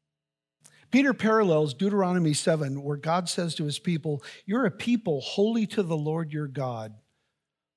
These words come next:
The Lord your God has chosen you to be a people for his treasured possession out of all the people who are on the face of the earth."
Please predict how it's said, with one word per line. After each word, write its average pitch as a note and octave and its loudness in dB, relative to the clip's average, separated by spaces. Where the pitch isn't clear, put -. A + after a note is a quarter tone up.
The E3+ 2
Lord G3 4
your G#3+ 2
God E3 2
has C#3 -2
chosen G3 0
you A2 -8
to - -2
be D#3+ 2
a D3+ -2
people B3 2
for D#3+ -4
his D#3+ 0
treasured C#3 -4
possession C3 -2
out D3+ -2
of D3 -2
all A#3+ -2
the A#3 2
people G3+ 0
who D3+ -4
are D#3 -2
on D3+ -2
the C3 -6
face F3+ -6
of D#3+ -8
the D3 -6
earth." A2+ -16